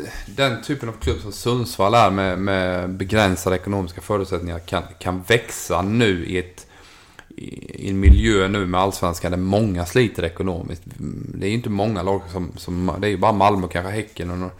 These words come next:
A I K då och då som kan hämta in de här tunga förvärven, ge en saftig lön, utan de, de allra flesta får ju brottas med väldigt tuffa förutsättningar, och det tror jag kan gynna de lite mindre klubbarna, och Sundsvall är ju ändå en sån, eh, förening som jag tror att...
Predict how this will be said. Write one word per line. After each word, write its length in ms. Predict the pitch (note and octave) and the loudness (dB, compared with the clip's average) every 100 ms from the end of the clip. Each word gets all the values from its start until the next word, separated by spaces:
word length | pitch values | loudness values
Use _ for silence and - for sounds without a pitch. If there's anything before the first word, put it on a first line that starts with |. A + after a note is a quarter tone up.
| - - - - | -20 -20 -20 -6
A 180 | - G2 | 0 0
I 100 | F#2 | 2
K 80 | F#2 | 0
då 120 | F#2+ | 2
och 80 | F#2 | 2
då 180 | G2 E2+ | 2 0
som 160 | F2 | -4
kan 120 | E2 F2 | -6 -4
hämta 260 | F#2 - | -2 0
in 160 | G#2 F2 | -2 0
de 120 | F#2+ | 0
här 60 | A2+ | -2
tunga 420 | - G#2+ G2+ E2+ | -2 -2 -2 -4
förvärven, 560 | - F#2 F#2+ E2+ F2 | 0 4 4 4 0
ge 320 | F2+ G2 F2+ F2 - - - - - | 0 2 2 0 -10 -18 -20 -20 -16
en 100 | - | -12
saftig 440 | F#2+ G#2+ - - F#2 | -2 0 0 -4 0
lön, 240 | F#2 E2 | 0 0
utan 200 | E2+ F#2+ | -2 -2
de, 200 | G2 F#2+ | -2 -4
de 160 | F2+ E2+ | -4 -2
allra 220 | A#2 F2+ | -2 -2
flesta 440 | - B2 - - | -4 -4 -4 -4
får 300 | G2 G2+ F#2+ | -2 0 2
ju 460 | F#2 G2+ G#2+ G#2+ G#2+ | 2 2 0 -2 -4
brottas 580 | G2+ F#2+ A#2+ - F#2 - | -2 2 2 0 -4 -2
med 200 | F#2+ F2+ | -2 0
väldigt 300 | G#2+ F#2 E2 | -2 -2 -4
tuffa 280 | G#2 - F2 | -6 -4 -4
förutsättningar, 720 | - G#2 F2+ - F2 - F2+ | 2 2 2 -2 -6 -4 -4
och 60 | G2 | -2
det 300 | G#2+ A2 G2 | 4 6 6
tror 200 | G2+ - | 4 2
jag 80 | A2 | 2
kan 140 | - F#2+ | 2 0
gynna 280 | G#2 G2+ F2 | 0 0 -2
de 140 | F2 | -4
lite 160 | F2 F#2 | -4 -2
mindre 340 | F#2+ E2+ F2 | -2 -2 -4
klubbarna, 440 | - G#2 F#2 F2 | -2 -2 0 -2
och 120 | F2+ F#2 | -2 -2
Sundsvall 420 | G#2+ G2+ F2 G#2 | -4 -2 0 0
är 40 | |
ju 160 | G#2 F2+ | 0 0
ändå 220 | G2+ F#2 | 0 -2
en 100 | F2+ | -2
sån, 240 | F#2 F#2 E2+ - - - - - - | -2 -2 -4 -14 -20 -20 -20 -20 -18
eh, 220 | - - - | -12 -10 -6
förening 400 | - G2 F2 E2+ | 0 2 2 -2
som 160 | F2+ | -6
jag 60 | F2 | -4
tror 140 | F2+ | -2
att... 260 | E2+ - | -4 -8